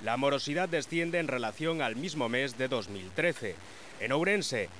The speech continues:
el importe de efectos comerciales vencidos en junio de este año se elevó cuarenta y nueve millones de euros y en el caso de efectos devueltos por impago ascendió a poco más de ochocientos veintiséis mil euros,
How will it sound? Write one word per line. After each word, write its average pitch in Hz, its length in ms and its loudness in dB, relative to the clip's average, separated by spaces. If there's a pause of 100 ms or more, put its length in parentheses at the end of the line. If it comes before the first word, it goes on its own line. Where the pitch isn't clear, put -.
(120)
el 101 100 -6
importe 139 400 0
de 131 80 2
efectos 139 400 -2
comerciales 127 560 0
vencidos 120 540 -2
en 117 100 -2
junio 127 380 -2
de 139 180 0
este 107 260 -2
año 147 360 2 (240)
se 156 140 -2
elevó 156 340 2
cuarenta 127 360 0
y 117 60 0
nueve 180 260 0
millones 117 540 0
de 120 140 2
euros 151 340 0 (240)
y 120 60 -2
en 127 80 0
el 135 140 -2
caso 202 280 0
de 139 100 2
efectos 131 400 0
devueltos 120 540 0
por 165 200 -2
impago 135 480 0 (220)
ascendió 117 460 0
a 143 60 4
poco 170 260 0
más 131 320 0 (240)
de 113 80 0
ochocientos 135 600 -2
veintiséis 113 580 -2
mil 107 260 -4
euros, 120 420 0